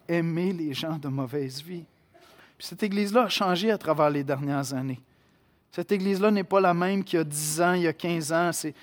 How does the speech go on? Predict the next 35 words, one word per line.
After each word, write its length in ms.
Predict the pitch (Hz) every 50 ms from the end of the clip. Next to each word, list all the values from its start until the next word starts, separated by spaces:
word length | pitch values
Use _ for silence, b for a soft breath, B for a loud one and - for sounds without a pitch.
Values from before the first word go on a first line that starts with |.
| B B B
c'est 160 | B - 165
vraiment 380 | 156 170 180 185 190 190 180 165
beau 240 | 147 170 185 196
de 80 | 170 160
voir 300 | 143 135 139 151 151 147
l'Église 420 | 143 139 127 131 139 139 135 131
changer. 540 | - - - 135 123 123 127 - 151 135 123 _ _ _ _ _ _ _ _ _ _ _ _ _ _ _ _ _ _ _ _ _ _ _ _ _ _ -
Mais 60 | 151
il 0 |
y 40 | 160
a 40 |
encore 220 | 160 - - 165 170
de 80 | 160
la 80 | 160 151
place 420 | - - 165 143 143 143 - -
pour 220 | - - - 147 -
ça. 160 | - - - 139 - _ _ _ _ b b b b b b
Il 40 | b
y 20 | 170
a 40 |
encore 200 | 175 - 214 214
de 60 | 208 196
la 100 | 190 -
place 300 | - 196 196 208 202 -
pour 180 | - - -
que 80 | - 165
dans 260 | 160 156 170 180 185
nos 160 | 185 185 170
vies, 220 | 160 143 165 180 185
on 140 | 170 160
accepte 400 | 151 143 - - - 170 165 160
d'être 180 | 147 160 151 143
dérangé 560 | 147 151 156 147 151 147 147 139 - 170 185
parce 260 | 180 - 156 139 -
que, 200 | - - 160 151